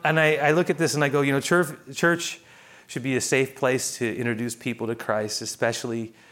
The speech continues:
when someone is searching or hurting or in time of, in need of a healing or just period, at a point in their life or in transition. Uh, just the invitation of a friend is such a huge thing. Like,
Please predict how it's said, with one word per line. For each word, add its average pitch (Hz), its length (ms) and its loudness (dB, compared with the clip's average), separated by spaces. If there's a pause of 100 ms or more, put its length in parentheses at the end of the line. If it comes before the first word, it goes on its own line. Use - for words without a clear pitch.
(160)
when 120 120 -4
someone 117 360 0
is 113 120 -4
searching 113 460 -4
or 101 140 -10
hurting 110 420 -6
or 101 160 -10
in 101 160 -14
time 107 240 -6
of, 104 180 -12
in 110 160 -6
need 113 160 -6
of 107 80 -8
a 110 40 -10
healing 113 600 -10
or 107 180 -6
just - 440 -8
period, 117 480 -4 (400)
at 120 100 0
a 113 60 -2
point 147 220 -4
in 135 40 -10
their 127 140 -4
life 127 280 0
or 113 80 -6
in 113 120 -8
transition. 120 760 -8 (600)
Uh, 131 120 -10 (220)
just - 220 -8 (180)
the 151 100 -6
invitation 151 760 -4
of 120 80 -4
a 113 60 -4
friend 107 580 -6 (120)
is 117 120 -16
such - 320 -8
a - 20 -16
huge 113 340 -10
thing. 117 180 -6
Like, 110 160 -6